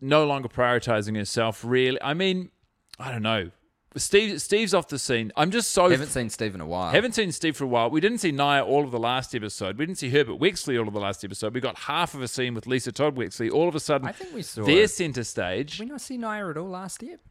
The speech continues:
Speaker 1: Not at all last year.
Speaker 2: Oh, okay.
Speaker 1: This episode, she's boning, she's boning, she's boning. She's on Instagram. Her husband's pregnant with his musical partner with the big Taylor Swift hat.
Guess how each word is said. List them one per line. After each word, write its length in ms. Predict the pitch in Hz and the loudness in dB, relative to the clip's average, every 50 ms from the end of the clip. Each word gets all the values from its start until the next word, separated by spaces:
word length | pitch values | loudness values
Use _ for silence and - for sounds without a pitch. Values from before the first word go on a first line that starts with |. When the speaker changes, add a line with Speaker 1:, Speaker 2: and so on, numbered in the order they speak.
| _ _ | _ _
Speaker 1:
Not 260 | - 120 135 151 - - | -6 -4 -2 0 2 4
at 80 | 131 139 | 4 4
all 140 | 131 117 107 | 4 4 2
last 320 | 110 110 110 104 - - | 2 0 0 -2 -4 -6
year. 120 | 110 101 - - | -6 -6 -6 -8
Speaker 2:
Oh, 60 | 170 175 135 92 120 | -10 -10 -10 -10 -10
okay. 200 | - - 87 - _ _ _ _ _ _ _ _ - | -12 -14 -14 -16 _ _ _ _ _ _ _ _ 0
Speaker 1:
This 200 | 147 170 147 185 | 2 2 2 2
episode, 440 | 202 160 139 - - 143 135 120 - | 2 0 0 2 2 2 2 2 0
she's 200 | - 127 104 95 | -4 -6 -6 -2
boning, 560 | - - 127 143 156 156 160 165 165 156 143 | 2 4 4 4 4 2 0 -2 -4 -4 -6
she's 260 | - - 135 120 101 | -6 -6 -6 -6 -4
boning, 560 | 92 - 135 143 151 156 156 156 156 156 151 | 0 2 2 2 2 2 0 -2 -4 -4 -6
she's 300 | 143 - - 135 123 107 | -6 -6 -4 -4 -4 -4
boning. 540 | 101 101 131 135 147 151 151 151 151 151 147 | -2 0 2 4 4 2 2 0 -2 -4 -4
She's 240 | 127 - 143 131 113 | -6 -4 -4 -2 -2
on 140 | 117 113 117 | -2 -2 0
Instagram. 760 | 135 160 165 - - 156 143 135 151 151 156 156 156 147 131 | -2 -2 -2 -4 -6 -4 -2 0 2 2 2 0 -2 -4 -4
Her 140 | 117 110 101 | -4 -4 -2
husband's 440 | 117 143 147 - - 151 139 113 | 0 -2 -2 -2 -4 -6 -6 -6
pregnant 440 | - - 160 151 156 143 156 165 160 | -2 2 4 4 4 4 0 -2 -2
with 140 | 135 131 101 | -2 -2 -2
his 100 | 117 113 | -2 -2
musical 320 | 131 151 151 127 - 160 151 | -2 -2 -2 -2 -2 -4 -2
partner 320 | - 151 156 156 151 147 | 2 4 4 4 4 2
with 100 | 147 131 | -2 -2
the 60 | - | -2
big 240 | - - 160 147 - | -2 -2 -2 -2 0
Taylor 220 | - 147 151 139 127 | 0 2 2 2 0
Swift 320 | - - 156 139 - - | -2 -2 -2 -2 0 2
hat. 240 | 151 156 156 151 - | 4 4 4 4 2